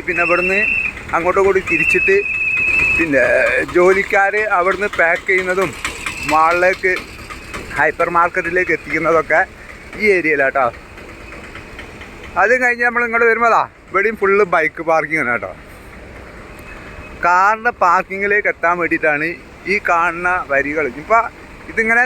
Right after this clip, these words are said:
നിന്നാൽ അവിടെ റോഡ് മേൽ ബ്ലോക്കായി. പക്ഷേ റോഡ് മേൽ ഫുൾ പോലീസുകാരുണ്ട് കേട്ടോ. ഇവിടെ ബ്ലോക്ക് ആയി കഴിഞ്ഞാൽ പിന്നെ അങ്ങോട്ട് കയറാൻ അവസരമില്ല, അവിടെ no entry ഇടും. പിന്നെ ലുലു മാളിൽ കയറാതെ അങ്ങോട്ട് പോവുക, നിവൃത്തിയില്ല. ജനങ്ങൾ റോഡ് മൊത്തം ബ്ലോക്കായി പോയില്ലേ.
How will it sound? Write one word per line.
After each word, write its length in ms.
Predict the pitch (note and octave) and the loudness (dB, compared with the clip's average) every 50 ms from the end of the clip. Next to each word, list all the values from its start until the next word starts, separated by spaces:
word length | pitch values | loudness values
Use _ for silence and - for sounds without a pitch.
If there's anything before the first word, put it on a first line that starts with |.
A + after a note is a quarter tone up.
| B3 B3 | 0 -2
നിന്നാൽ 260 | A#3 A3+ A3+ A#3 A#3+ B3 A3+ | -2 0 0 2 4 4 2
അവിടെ 160 | A3+ A3+ A#3 G#3+ | 2 2 0 2
റോഡ് 200 | G3+ G3+ G#3 G#3 G#3+ | 2 2 2 2 0
മേൽ 100 | A3 G#3+ F#3+ | 0 2 2
ബ്ലോക്കായി. 380 | F#3+ F3+ E3+ - - D3+ A#2+ - - - - - - - - | 4 2 2 2 0 -2 -2 -2 -4 -16 -20 -20 -14 -4 -2
പക്ഷേ 240 | D#3+ D3+ - G#3 G#3 G#3+ G#3 - - - - - - - - - - | -2 0 2 2 2 2 2 -2 -10 -20 -20 -20 -20 -20 -14 -4 2
റോഡ് 200 | E3+ F#3 F#3+ G3 | 2 2 4 2
മേൽ 120 | A3+ A#3+ B3 G3+ | 2 0 0 2
ഫുൾ 180 | A3 G#3+ G#3+ A3+ G#3+ - | 2 0 2 2 2 2
പോലീസുകാരുണ്ട് 540 | G3+ F#3+ F#3 F#3 F3+ G#3 F#3+ F3+ E3 C#3+ C3 | 2 2 2 2 2 2 2 2 2 -2 0
കേട്ടോ. 160 | B2 B2+ F#2+ D2+ - | 0 2 0 0 0
ഇവിടെ 180 | C#3 F3 G3 G3 F#3 | 0 0 0 2 2
ബ്ലോക്ക് 260 | F3+ F#3 F#3+ F3+ - A3+ | 2 2 2 2 0 -2
ആയി 80 | G3+ F#3+ G#3 | 0 0 0
കഴിഞ്ഞാൽ 220 | G3+ G3 G#3 G3+ F3+ | -2 0 -2 -2 -2
പിന്നെ 140 | G3 G3 F#3+ | -2 -2 -2
അങ്ങോട്ട് 220 | F#3+ F#3+ G3 F#3+ F3+ - | 0 2 2 2 2 2
കയറാൻ 320 | E3+ D#3 D#3+ E3+ F3 F3 F3 E3 | 2 2 4 2 2 2 2 0
അവസരമില്ല, 400 | D3 C#3 - C#3+ C#3 C3 A#2+ A2+ G2 - - - - - - - - - - - - - - | 0 0 -2 -4 -4 -2 0 0 -2 -2 -4 -12 -16 -16 -18 -18 -18 -18 -16 -16 -14 -6 -2
അവിടെ 160 | D3 E3+ F3 F3+ F#3 | 0 0 2 2 2
no 60 | F3+ F3+ F#3+ G3 | 2 2 2 2
entry 220 | F#3+ F3+ G3 F#3+ F#3 | 0 0 2 2 2
ഇടും. 180 | D#3+ C#3 A#2 - - - - - - - - - - - - - - - - - - - - | 2 0 -2 -2 -10 -18 -18 -18 -18 -18 -18 -18 -18 -16 -16 -16 -16 -16 -16 -16 -14 -6 -4
പിന്നെ 180 | E3 F3+ A3+ B3 A3 | -2 0 0 2 2
ലുലു 180 | G3+ G3+ G3 G3+ G3+ | 4 4 4 2 2
മാളിൽ 180 | G#3 G#3 G#3+ A3 G#3 G3+ | 2 2 2 2 2 2
കയറാതെ 340 | F3+ F3+ F3+ F#3+ F#3+ F#3+ G3 | 2 2 4 2 2 2 0
അങ്ങോട്ട് 180 | F#3+ F3 F3 C#3+ | -2 -2 -6 -4
പോവുക, 160 | C#3+ C#3+ C#3 C3 B2 C3+ D#3+ | 0 0 0 0 0 -2 -2
നിവൃത്തിയില്ല. 460 | E3+ F#3+ G#3 G3 - A#3 G#3 F#3+ E3+ C#3+ - - - - - - - - - - - - - - - - - - - - - - C#3 | 0 0 0 0 0 0 2 4 4 2 2 -2 -16 -20 -20 -20 -20 -20 -20 -20 -20 -20 -20 -20 -20 -20 -20 -20 -20 -18 -14 -4 -2
ജനങ്ങൾ 360 | E3 F3 F#3+ G3+ G#3 A3 A#3 B3 A#3+ A#3 G#3+ | 0 0 0 0 0 2 2 2 2 2 2
റോഡ് 280 | G#3 G3+ G#3+ A3+ A#3 B3+ B3+ A#3+ A#3 | 2 2 2 4 4 4 2 4 0
മൊത്തം 260 | A#3 A3+ - - A#3+ A#3 A3+ | -2 -2 0 -2 -2 2 4
ബ്ലോക്കായി 360 | A3 A3+ A3 - A#3+ A#3+ A3+ - | 2 2 2 2 0 0 2 4
പോയില്ലേ. 280 | A3+ A3 A3+ A3 F#3+ | 2 2 4 4 2